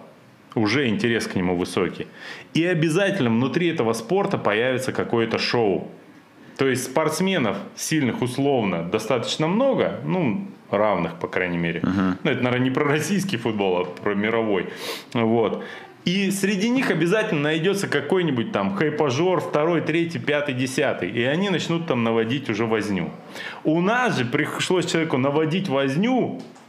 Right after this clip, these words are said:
Speaker 1: а вокруг этого уже какой-то спорт болтается, понимаешь, да? То есть, по сути, если бы не он, ну,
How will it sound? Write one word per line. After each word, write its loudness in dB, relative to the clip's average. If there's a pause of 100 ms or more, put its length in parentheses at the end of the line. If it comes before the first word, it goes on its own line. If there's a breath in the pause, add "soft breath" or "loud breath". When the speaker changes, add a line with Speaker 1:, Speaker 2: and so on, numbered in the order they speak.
(180)
Speaker 1:
а 2
вокруг 2
этого 2
уже 2
какой-то 0
спорт -2
болтается, 2
понимаешь, 0
да? -2 (220 loud breath)
То 0
есть, -2
по 2
сути, 0 (120)
если 0
бы 0
не 2
он, 2 (320 loud breath)
ну, 0